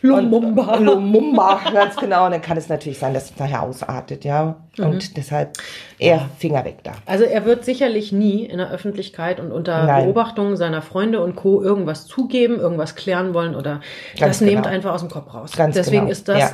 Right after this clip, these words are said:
Speaker 1: in der Regel einfach nicht Zeit und Ort, da irgendwas zu klären. Selbst wenn jetzt vielleicht noch eine Antwort auf eine WhatsApp aussteht oder wenn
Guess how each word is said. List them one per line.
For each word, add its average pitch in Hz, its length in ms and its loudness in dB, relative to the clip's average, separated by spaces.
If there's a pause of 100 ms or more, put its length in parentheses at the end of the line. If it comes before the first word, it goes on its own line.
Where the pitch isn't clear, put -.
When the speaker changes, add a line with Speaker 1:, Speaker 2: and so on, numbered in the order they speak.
Speaker 1:
in 190 80 -4
der 175 100 0
Regel 196 200 2
einfach 175 260 -4
nicht 185 220 -6
Zeit 165 180 0
und 165 140 -6
Ort, 160 220 -2
da 156 100 0
irgendwas 165 360 -2
zu 156 120 -8
klären. 202 320 0
Selbst 185 180 0
wenn 180 160 0
jetzt 180 160 -2
vielleicht 165 300 -2
noch 170 80 -2
eine 180 140 0
Antwort 220 360 0
auf - 160 -2
eine 185 160 0
WhatsApp 202 380 -2
aussteht 185 600 0
oder 165 240 2
wenn 170 200 -2